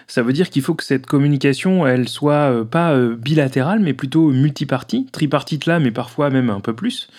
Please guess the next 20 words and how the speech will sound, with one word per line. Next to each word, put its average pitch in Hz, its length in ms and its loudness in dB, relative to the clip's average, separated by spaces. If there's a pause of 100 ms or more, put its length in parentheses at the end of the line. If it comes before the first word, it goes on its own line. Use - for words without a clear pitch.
(440)
Donc 135 140 4
ça 156 100 2
veut 147 80 2
dire 185 180 0
qu'on 135 140 -2
peut 131 140 0
pas, 202 360 0
euh, 131 220 2 (360)
simplement, 151 760 2
euh, 131 400 2
u-, 139 180 -4
avoir 135 300 0
utilisé 143 400 0
des 131 100 4
sous-entendus, 139 540 0
il 233 80 0
faut 143 100 -2
être 123 80 2
vraiment 131 300 0
explicite, 135 560 -6